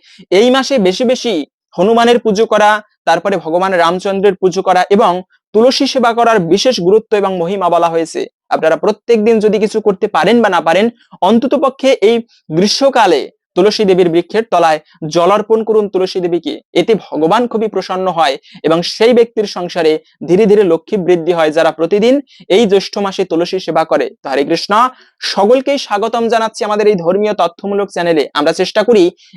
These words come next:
এরকম সনাতন ধর্মের গুরুত্বপূর্ণ তথ্যগুলোকে আপনাদের সাথে উপস্থাপন করতে, শেয়ার করতে। তেমনি আজকের এই গুরুত্বপূর্ণ বিষয় হচ্ছে,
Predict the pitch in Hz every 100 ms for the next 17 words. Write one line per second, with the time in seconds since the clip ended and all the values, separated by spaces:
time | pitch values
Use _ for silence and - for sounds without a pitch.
0 | - 185 254 269 - 226 226 233 196 196
1 | 220 208 196 226 226 214 214 214 185 -
2 | 214 214 233 202 160 165 _ _ - 165
3 | 208 214 - 208 196 190 196 - 190 196
4 | 190 185 202 - 185 180 180 175 196 185
5 | _ _ _ 185 226 254 220 - 254 214
6 | 190 208 226 247 247 240 226 208 220 208
7 | 226 - 170